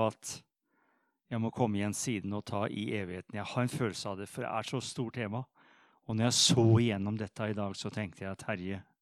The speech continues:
spørs om du rekker evigheten.» At vi holder oss til det første, men vi ser hvordan det går.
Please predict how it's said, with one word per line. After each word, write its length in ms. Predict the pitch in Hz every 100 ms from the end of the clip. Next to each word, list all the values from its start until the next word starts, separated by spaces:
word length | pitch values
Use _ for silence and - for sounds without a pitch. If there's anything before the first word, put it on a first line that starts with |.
| _ _ _ _ _ _
spørs 240 | - 92
om 60 | 110
du 60 | 107
rekker 400 | 101 90 - 110 107
evigheten.» 400 | 95 90 85 - - - _ _ _ _ _ _ _ _ _ _ _ _ - - - _ -
At 160 | 104 110
vi 80 |
holder 320 | 113 117 107 117
oss 100 | -
til 160 | 139 127
det 80 |
første, 300 | - 135 - 156
men 100 | 180
vi 80 |
ser 320 | 226 - 233 214
hvordan 300 | 214 220 220
det 80 | 214
går. 300 | 208 156